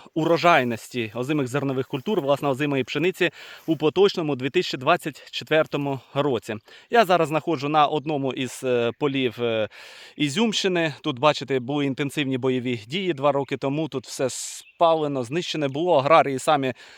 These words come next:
е, виносили снаряди, самі своїми силами розміновували ці поля, засіяли. І, е, в минулому році, е, мали непоганий врожай, але не мали ціни. В цьому році, е,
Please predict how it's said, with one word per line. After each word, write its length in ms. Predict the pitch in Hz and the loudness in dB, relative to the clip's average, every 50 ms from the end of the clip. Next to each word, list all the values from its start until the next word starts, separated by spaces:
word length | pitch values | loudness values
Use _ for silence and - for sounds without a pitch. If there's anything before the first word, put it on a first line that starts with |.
| - - - | -20 -6 0
е, 260 | 139 139 131 127 123 | 2 4 6 6 4
виносили 520 | 117 113 143 156 156 143 - - 143 139 131 | 2 2 0 0 0 0 -2 -2 -2 -2 -2
снаряди, 480 | - 147 139 143 170 175 160 135 135 | 0 2 2 4 6 4 4 4 2
самі 320 | 131 - 170 151 143 135 123 | 0 4 4 4 4 4 0
своїми 340 | - - 143 143 139 139 131 | -4 -4 -4 -2 -2 -4 -4
силами 360 | - 147 143 131 123 120 113 | -2 0 0 0 2 2 2
розміновували 720 | 123 120 117 135 135 131 139 135 131 120 123 123 120 120 | 0 0 0 -2 -2 -2 0 -2 0 0 0 0 0 0
ці 140 | - - 143 | -4 -6 -6
поля, 360 | 135 - 151 170 208 220 202 175 143 | -4 -2 0 2 2 2 0 -2 -6
засіяли. 680 | 139 131 120 135 131 - - 226 226 214 202 196 185 170 - - - - - _ _ _ _ _ _ _ _ _ - - - | -8 -4 -2 -2 -2 -2 -2 -2 2 2 4 4 4 2 0 -4 -12 -20 -20 _ _ _ _ _ _ _ _ _ -20 -8 -2
І, 380 | 147 143 151 165 165 160 156 - - - - - - - - - - - | 0 2 2 4 6 4 4 2 0 -10 -20 -20 -20 -20 -20 -6 0 4
е, 160 | 151 147 147 | 4 6 4
в 100 | 131 131 | 4 4
минулому 500 | 170 190 202 220 202 180 165 160 160 165 | 4 4 6 6 6 4 4 4 4 4
році, 480 | 165 165 147 - - 147 143 127 123 - - - - | 4 4 2 2 2 2 2 2 2 0 -6 -6 -2
е, 40 | 139 127 127 123 123 | 0 2 2 2 2
мали 760 | 135 156 165 170 156 147 147 143 139 143 139 135 131 123 127 | 4 4 6 6 6 6 6 4 4 4 4 4 4 4 2
непоганий 600 | 143 160 151 - 170 156 156 151 139 123 120 123 | 2 0 2 2 2 4 4 4 4 2 0 -2
врожай, 460 | 123 135 151 156 147 175 208 220 208 151 | -2 0 0 2 2 4 4 4 4 4
але 180 | 139 151 170 | 4 4 2
не 100 | 165 151 | 2 2
мали 260 | 147 151 156 156 151 | 2 2 2 2 0
ціни. 360 | 151 - - 143 123 110 98 98 | -2 -2 -4 -4 -2 -2 -4 -4
В 80 | - | -6
цьому 380 | - - 190 196 185 175 160 160 | 0 4 4 4 4 4 0 2
році, 340 | 175 214 226 202 - - 185 | 2 2 2 2 2 2 4
е, 680 | 175 170 160 - _ - - 139 131 127 123 120 | 6 6 4 2 _ -6 -4 -2 0 0 0 -2